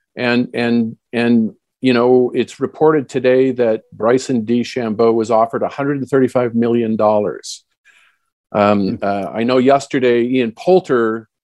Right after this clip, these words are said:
Speaker 1: uh, was offered, reportedly to be offered twenty-two million euros. Um,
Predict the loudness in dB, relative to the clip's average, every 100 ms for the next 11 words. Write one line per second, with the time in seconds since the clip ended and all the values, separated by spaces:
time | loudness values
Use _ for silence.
0 | _ _ _ _ -4 0 2 0 -4 -8
1 | -4 0 4 2 2 -2 -4 -6 -14 _
2 | _ _ -8 -6 0 0 0 -2 -4 -6
3 | _ -8 0 2 0 -2 -6 -6 -4 -4
4 | -2 0 2 0 0 -2 0 2 0 -4
5 | -12 -20 _ _ _ _ _ _ _ _
6 | -2 2 2 2 -2